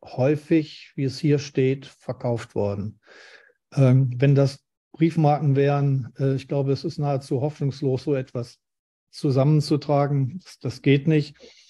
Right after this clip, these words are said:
Im Fiskalmarken kann man das ganz gut hinkriegen. Ja, und hier ist ein Scan aus meiner Sammlung. Ähm, also von diesen Marken sind zwölf, neun, elf, zwei oder keine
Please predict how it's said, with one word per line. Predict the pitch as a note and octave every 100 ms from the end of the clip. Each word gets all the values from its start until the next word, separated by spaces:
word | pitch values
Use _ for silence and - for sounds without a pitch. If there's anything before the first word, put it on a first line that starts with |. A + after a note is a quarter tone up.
| - _ _ -
Im | C3+
Fiskalmarken | C#3 - C#3+ C#3 C3 C#3
kann | C#3+ D3
man | C3+
das | B2+ -
ganz | B2+ -
gut | C3+ A#2+
hinkriegen. | D3+ D#3+ - E3 E3 D#3+ - _ - - _ _
Ja, | C#3 D3
und | D3 B2+
hier | C#3+
ist | C3+ D3
ein | C3+ B2+
Scan | - - D3+
aus | D3 -
meiner | C3+ C3 B2
Sammlung. | C#3+ E3 E3 D#3 C#3+ _ _ - - _ -
Ähm, | C#3+ C#3 C#3 C3+ - _ -
also | C#3 C#3
von | D#3 C#3+
diesen | C#3+ C3+ C#3+
Marken | C#3 D3 D3 D3+ D3
sind | C3 C#3 C3+ B2+
zwölf, | - - - D3 D3 D#3 D#3+ - - - - _ _ _ _ -
neun, | C#3 D3 D3+ D#3 F#3
elf, | D3+ D3+ D3+ -
zwei | - - D3+ C#3+ D3+
oder | D#3 C#3 C#3
keine | - C#3 D3+ E3 D#3+ D#3+